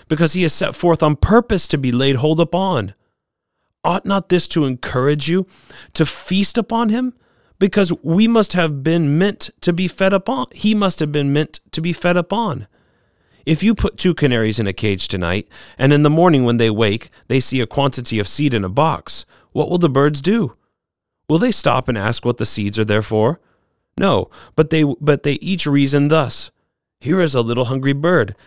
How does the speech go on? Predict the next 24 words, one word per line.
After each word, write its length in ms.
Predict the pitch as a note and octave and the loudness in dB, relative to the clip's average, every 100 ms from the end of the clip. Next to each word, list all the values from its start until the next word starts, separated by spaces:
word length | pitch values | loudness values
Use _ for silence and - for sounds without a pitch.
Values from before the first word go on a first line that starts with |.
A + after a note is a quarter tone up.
| _ | _
and 120 | A2 B2 | -6 0
there 140 | D#3 | 0
is 100 | F3+ | 0
some 200 | - E3+ | 0 -2
seed. 420 | - A3+ G#3+ A2+ - _ _ _ _ - | -2 -6 -6 -8 -12 _ _ _ _ -8
These 240 | D3 D#3+ | -6 -4
two 180 | - C#3 | -2 -2
things 380 | C3+ G#2+ A2 A2 | -2 -4 -4 -4
go 200 | G#2+ G2+ | -2 -2
well 380 | G2+ G#2 A2 A#2 | 0 0 0 -2
together." 560 | A2+ F#2 F#2 - - - _ _ _ _ - | -6 -8 -8 -10 -16 -20 _ _ _ _ -8
And 120 | A2+ | -6
straightway 500 | - C3 B2 G2+ F#2+ | 0 0 0 -2 -2
they 120 | F#2+ | -4
eat. 400 | G#2+ D3 - - - _ _ _ _ _ _ _ _ | -4 -6 -8 -12 -16 _ _ _ _ _ _ _ _
Even 300 | D#3+ E3+ D#3 | -2 0 2
thus, 320 | A#2 G#2 - - - - | 2 0 -2 -10 -18 -4
if 160 | D3+ C#3+ | -4 0
you 200 | D#3+ G#3 | 0 4
were 140 | F#3 | 4
in 160 | C#3 B2 | 4 4
your 160 | A#2+ | 4
right 300 | A2 A#2+ D3 | 4 0 0
senses 560 | - D3 B2+ - E2 | -2 -2 -2 -4 -8